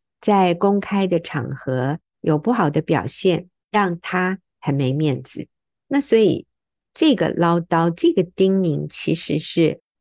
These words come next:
来自于妈妈里面的缺乏安全感，想要透过孩子好的表现来确认自我价值。其实这是一种非常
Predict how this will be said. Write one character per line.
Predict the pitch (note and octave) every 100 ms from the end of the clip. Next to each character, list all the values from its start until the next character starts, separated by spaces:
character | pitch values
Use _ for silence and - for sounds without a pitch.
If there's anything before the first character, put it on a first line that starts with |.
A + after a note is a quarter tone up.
| _
来 | - D3 D#3+
自 | - A3 F#3+
于 | E3+ D3 D3
妈 | E3+ F3
妈 | F3 F3
里 | E3 D3+
面 | E3 F3+ D3+ C#3+
的 | - - _ _ _ _ _ -
缺 | - G3+
乏 | G3 C#3+
安 | - E3+ E3+
全 | - C3+ C#3
感， | C#3+ F2 - _ _ _ _ -
想 | - F3 E3+
要 | B3 B3
透 | - B3+ G#3+
过 | F#3 G3 F3+
孩 | E3 - D3+ D#3+
子 | E3+ F3 D3+
好 | - - C#3 C3
的 | D#3+ D#3
表 | - C3 -
现 | - - G#3 E3 D3 _ _ _ _
来 | D#3 C#3+
确 | C#3+ - - A3+ E3
认 | E3 D3+ D3 _ _ _
自 | -
我 | F3 -
价 | - C#3+ C3
值。 | B2 - - - _
其 | -
实 | A3+
这 | - B3
是 | -
一 | F#3+
种 | F3 C#3+
非 | C#3+ F3+
常 | F3 D3+ C#3+